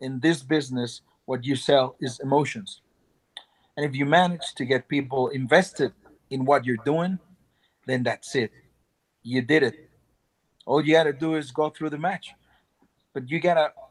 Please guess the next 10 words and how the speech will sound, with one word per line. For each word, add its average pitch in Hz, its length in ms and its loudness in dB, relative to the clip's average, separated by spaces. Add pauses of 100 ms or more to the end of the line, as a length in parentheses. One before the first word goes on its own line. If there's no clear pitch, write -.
(140)
create 151 520 -2 (100)
emotions. 113 760 -8 (760)
That's 143 260 6
what 143 160 -2
we 127 140 -4
did, 131 280 0 (160)
and 123 160 -8
that's, 135 340 0 (300)
that's 147 160 -2
probably 151 600 -2